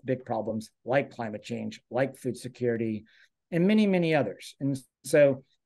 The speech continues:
if it's a problem that needs to be solved, that's, uh, ultimately a social problem, then,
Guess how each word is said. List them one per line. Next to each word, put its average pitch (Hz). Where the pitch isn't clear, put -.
if 156
it's 170
a 170
problem 190
that 175
needs 165
to 170
be 156
solved, 147
that's, 147
uh, 135
ultimately 143
a 127
social 139
problem, 156
then, 131